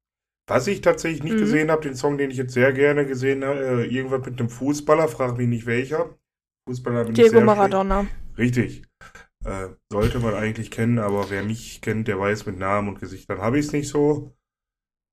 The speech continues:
Speaker 1: Deswegen habe ich hier auch wirklich so ein, so ein, so ein Timetable auch offen, weil sonst würde ich hier gar nicht klarkommen.
Speaker 2: Aber wie, wie fandest du die?
Speaker 1: Ja, hat mir ganz gut gefallen. Also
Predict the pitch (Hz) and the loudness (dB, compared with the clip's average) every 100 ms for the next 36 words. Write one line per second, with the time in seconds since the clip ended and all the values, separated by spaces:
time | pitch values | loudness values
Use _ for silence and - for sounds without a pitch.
0 | _ - 113 110 113 117 120 107 104 117 | _ -4 0 2 0 0 0 0 0 -2
1 | 120 104 101 98 101 101 95 98 95 104 | -2 -2 -4 -4 -4 -4 -6 -6 -6 -2
2 | 107 113 104 98 101 98 - 98 98 92 | 0 0 -2 0 0 0 -4 -6 -4 -2
3 | 87 92 92 95 90 92 90 90 82 - | -2 -6 -6 -8 -6 -6 -4 -4 -6 -10
4 | 85 82 - 90 87 _ _ _ _ _ | -8 -8 -10 -12 -14 _ _ _ _ _
5 | _ - 233 226 214 220 233 240 220 - | _ -2 2 4 2 -6 -2 -2 -2 0
6 | 220 262 269 302 370 403 - - - - | 2 2 -2 -2 -2 -4 -12 -20 -20 0
7 | 165 185 190 180 180 - - - - 147 | 4 4 4 2 2 2 -8 -6 2 6
8 | 127 117 127 139 | 6 6 4 2